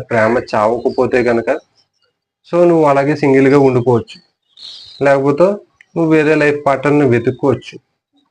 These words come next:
అంతేగాని నేను ప్రపోజల్ పెడితే రిజెక్ట్ చేశాడని చెప్పి వాడి జీవితం నాశనం అయిపోవాలి అని చెప్పి కోరుకుందంటే ఎంత మూర్ఖురాలు ఈ అమ్మాయి. ఈ అమ్మాయి అసలు చదువుకున్న మూర్ఖురాలు.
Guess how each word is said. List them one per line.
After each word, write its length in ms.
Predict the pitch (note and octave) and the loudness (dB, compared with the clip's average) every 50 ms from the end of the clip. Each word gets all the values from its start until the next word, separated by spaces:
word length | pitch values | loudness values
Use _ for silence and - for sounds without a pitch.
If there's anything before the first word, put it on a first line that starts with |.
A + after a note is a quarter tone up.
| _ _ - | _ _ -6
అంతేగాని 680 | A2 G#2+ A2+ A2 A#2+ D3 D3 C3 C3+ C3 A#2+ A#2 A2 A2 A2+ - - _ _ _ _ _ _ _ _ _ _ _ _ | -4 -4 -2 0 0 0 0 2 0 0 0 0 -2 -4 -6 -8 -12 _ _ _ _ _ _ _ _ _ _ _ _
నేను 160 | B2+ C3 C3 B2 | -8 -8 -6 -4
ప్రపోజల్ 500 | - A#2 A2 G#2 B2 B2+ B2+ C3 C#3+ C#3+ C3 | -2 -2 0 0 0 0 2 2 0 0 0
పెడితే 340 | B2+ C3+ B2 A#2 - B2+ C#3 D#3 E3+ D#3 B2 | 0 -2 -2 -2 -2 -2 -2 -2 -4 -6 -4
రిజెక్ట్ 460 | F#2+ G#2+ A2 G#2+ B2 C3 C3 - - C3 | -2 -2 0 0 0 -2 -2 -4 -6 -4
చేశాడని 520 | - C#3 C3+ B2 C#3 C3+ B2+ C3 B2+ B2 A#2 | 0 0 0 0 0 0 0 0 0 0 -2
చెప్పి 240 | A#2+ A#2 - - D#3 | -2 -4 -2 -2 -2
వాడి 340 | C#3 A#2+ A#2 A2+ A2+ A#2+ A2+ | 0 0 0 0 0 0 0
జీవితం 440 | G#2 G#2 A2 A2+ B2+ B2+ C3 C#3+ C#3 C3+ | 0 0 0 0 0 -2 -2 0 0 2
నాశనం 340 | B2+ B2 A#2+ - - C3 C3 | 0 0 -2 -2 -2 0 0
అయిపోవాలి 480 | B2+ A#2+ A#2+ A#2 A2 A2 A2+ B2+ D#3 G#3+ - _ _ _ _ _ _ _ _ _ - | 0 -2 -2 -2 -2 0 0 -2 -4 -8 -10 _ _ _ _ _ _ _ _ _ -12
అని 140 | A#2+ A#2+ A#2 | -10 -8 -4
చెప్పి 360 | - B2+ A#2+ - - C3+ B2 A#2+ A#2 A#2 - - - _ _ _ | -2 -4 -4 -4 -2 -2 0 0 0 -2 -6 -12 -20 _ _ _
కోరుకుందంటే 800 | - B2+ B2 C3 C3 B2+ C#3 C3+ C3 C3 C3 C3 B2+ B2 C#3+ D3 C3+ A#2 | -4 -2 -2 -2 -2 -2 -2 -2 0 2 2 0 0 0 -2 -2 0 0
ఎంత 200 | A2 G#2+ G#2+ - C3+ | -2 -2 -2 -2 0
మూర్ఖురాలు 540 | C3+ C3+ C3+ C3 - - C3 C3 C3 C3 C3+ | 0 2 2 0 0 0 -2 0 0 0 0
ఈ 60 | B2+ | 0
అమ్మాయి. 260 | A#2+ A#2 B2 B2+ C3 - - _ _ _ _ _ _ _ _ _ - - _ _ _ A#2 | 0 -2 -4 -6 -8 -12 -18 _ _ _ _ _ _ _ _ _ -20 -20 _ _ _ -10
ఈ 40 | A2 | -8
అమ్మాయి 300 | G#2+ G#2+ B2+ E3 F#3+ G3+ | -6 -2 -2 0 0 0
అసలు 240 | D3+ B2+ B2+ D3 C#3 | -2 -4 -4 -6 -4
చదువుకున్న 540 | - - A#2+ A#2+ C#3 D3+ D#3+ E3+ E3+ F3 E3+ | -2 0 0 2 2 0 0 2 2 2 2
మూర్ఖురాలు. 520 | E3 D3 C#3+ - - A2 G#2+ F#2 F2+ | 2 2 0 0 -2 -2 -4 -4 -4